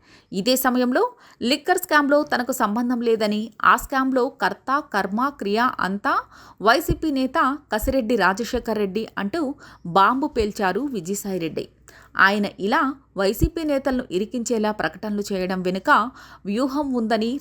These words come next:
రాజకీయ విశ్లేషకులు అనుమానిస్తున్నారు. గత ప్రభుత్వంలో చోటు చేసుకున్న కుంభకోణాలపై తాను సహకరిస్తున్నానని కూటమి ప్రభుత్వానికి సంకేతాలు పంపడంతో పాటు తాను బీజేపీలో చేరేందుకు ఎలాంటి అభ్యంతరాలు లేకుండా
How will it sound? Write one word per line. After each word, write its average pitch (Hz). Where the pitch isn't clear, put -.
రాజకీయ 220
విశ్లేషకులు 208
అనుమానిస్తున్నారు. 180
గత 190
ప్రభుత్వంలో 247
చోటు 214
చేసుకున్న 208
కుంభకోణాలపై 208
తాను 208
సహకరిస్తున్నానని 202
కూటమి 208
ప్రభుత్వానికి 208
సంకేతాలు 311
పంపడంతో 214
పాటు 254
తాను 330
బీజేపీలో 311
చేరేందుకు 277
ఎలాంటి 226
అభ్యంతరాలు 233
లేకుండా 208